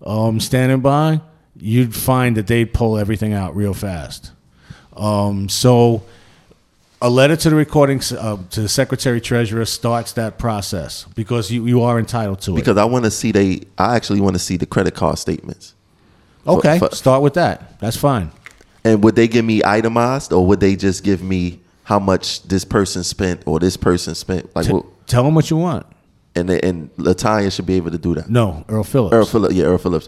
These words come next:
Speaker 2: But I send it to Latanya or Earl?
Speaker 1: No, you send it to Earl.
Speaker 2: Okay.
Speaker 1: C C Samuelson.
Speaker 2: And if they don't get back to me?
Speaker 1: Well, then that's when your lawyer's <laughs> gonna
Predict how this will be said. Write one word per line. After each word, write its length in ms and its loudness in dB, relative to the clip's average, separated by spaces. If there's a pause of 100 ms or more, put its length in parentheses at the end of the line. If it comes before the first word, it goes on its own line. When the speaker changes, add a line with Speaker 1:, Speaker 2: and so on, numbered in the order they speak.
(160)
Speaker 2:
But 100 2
I 80 4
send 220 0
it 100 0
to 100 0
Latanya 500 2
or 140 4
Earl? 100 2
Speaker 1:
No, 220 -2
you 80 -4
send 240 0
it 80 -2
to 60 2
Earl. 340 -2
Speaker 2:
Okay. 320 0 (400)
Speaker 1:
C 320 0
C 260 0
Samuelson. 640 -4 (1200)
Speaker 2:
And 140 2
if 100 0
they 140 6
don't 180 2
get 140 2
back 220 0
to 100 -8
me? 160 -10 (1160)
Speaker 1:
Well, 300 2
then 200 2
that's 200 0
when 160 2
your 140 4
lawyer's 420 4
<laughs> 200 -12
gonna 140 2